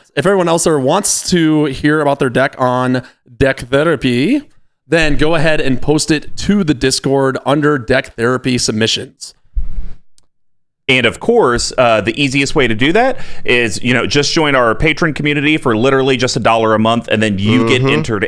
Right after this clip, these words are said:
Speaker 2: in. And all we ask you to do is post it, preferably tapped out, uh, but we'll take anything, uh,
Speaker 3: <laughs>
Speaker 2: into the deck therapy, uh, category, and just give us a short description of what you're trying to accomplish with the deck, maybe where you're stuck with the deck,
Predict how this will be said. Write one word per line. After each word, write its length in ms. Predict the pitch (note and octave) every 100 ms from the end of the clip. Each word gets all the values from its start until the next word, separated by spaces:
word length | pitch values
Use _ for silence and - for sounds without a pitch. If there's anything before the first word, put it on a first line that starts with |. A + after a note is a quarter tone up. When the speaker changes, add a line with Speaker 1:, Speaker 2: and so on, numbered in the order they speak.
| C#3+
Speaker 2:
in. 320 | C#3+ C#3+ C#3 - - -
And 360 | A2+ A2 A2
all 200 | - B2
we 140 | B2+ A#2+
ask 300 | A#2+ A2 C#3+
you 80 |
to 80 | A2
do 340 | G2+ A2+ A2+ A#2
is 320 | G#2 G#2 -
post 400 | - D3+ C3+ -
it, 140 | C#3
preferably 420 | A2+ G2 G2+ F#2+
tapped 300 | F#2 G2+ F#2+
out, 300 | D3 D3 - - _ -
uh, 260 | A2+ G#2+ G2+
but 160 | A#2+
we'll 120 | A2
take 220 | G2+ G#2 C3+
anything, 640 | C#3 A#2 C3+ B2+ B2+ -
uh, 240 | - G2+ G2
Speaker 3:
<laughs> 40 |
Speaker 2:
into 360 | - E3+ - D3+
the 100 | B2
deck 220 | A#2 A#2
therapy, 680 | - A#2+ A#2 B2+ A#2 G#2 G2
uh, 360 | F#2+ G2+ F#2 F2+
category, 760 | - C3 B2+ C3 B2+ B2 B2+ - -
and 280 | - G#3+ F3+
just 240 | F#3 E3+ B2
give 180 | C#3+
us 140 | C#3 D3+
a 80 | A#2+
short 400 | - C3+ A#2+ -
description 560 | A2 - B2+ - B2+
of 120 | G#2+
what 140 | G2 G#2+
you're 80 | -
trying 240 | C3 A2
to 140 | A2
accomplish 500 | F#2 - E3+ C3 C#3+
with 140 | D3 -
the 80 | C#3+
deck, 340 | C#3+ C3+ -
maybe 380 | G2+ G#2+ A2+ A2+
where 160 | A2+ G#2+
you're 140 | F#2
stuck 400 | - - - -
with 140 | D3+ -
the 60 |
deck, 340 | A2 A#2 C#3+